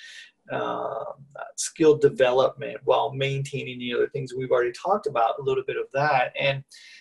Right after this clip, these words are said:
so, again, making this skill the main thing. Now, in terms of how we can do that and look at making sure that we're programming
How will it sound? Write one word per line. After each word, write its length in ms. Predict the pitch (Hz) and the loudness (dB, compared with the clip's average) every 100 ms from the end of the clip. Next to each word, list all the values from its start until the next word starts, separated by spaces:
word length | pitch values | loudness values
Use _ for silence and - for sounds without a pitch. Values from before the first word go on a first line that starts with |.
| _ | _
so, 420 | - 170 147 147 - | 2 6 6 4 -2
again, 340 | 147 170 151 139 | -6 -4 -2 2
making 380 | 147 147 160 | 2 0 -4
this 180 | 151 147 | -4 -4
skill 460 | - - 151 139 135 | -6 0 6 6 6
the 100 | 135 | -2
main 340 | 127 123 123 | -4 -6 -8
thing. 440 | 123 - 226 127 143 | -2 0 0 -2 0
Now, 240 | 175 123 - - _ _ - | 2 2 -4 -20 _ _ -6
in 100 | 175 | -4
terms 540 | - 226 233 226 214 - | -2 0 2 2 0 -2
of 520 | - 190 160 135 131 135 - - | 4 6 6 4 -2 -8 -18 -8
how 460 | 175 170 165 160 - 156 | -4 -4 -4 -6 -8 -12
we 200 | 156 151 | -14 -10
can 120 | 147 | -8
do 120 | 139 | -4
that 280 | 135 123 123 - _ _ _ _ _ _ _ _ | -4 -4 -6 -10 _ _ _ _ _ _ _ _
and 180 | 151 143 | -4 -2
look 320 | 147 160 175 | -2 -2 0
at 240 | 143 135 - _ _ _ _ _ _ _ _ | 2 2 0 _ _ _ _ _ _ _ _
making 320 | 143 143 147 | -2 -2 -4
sure 440 | 143 - 139 135 139 | -10 -6 -2 -2 -2
that 340 | 131 120 120 - | -2 -2 -4 -2
we're 100 | 139 | -2
programming 920 | - - 160 175 180 165 151 135 160 | -2 -4 0 2 2 -2 -4 -8 -8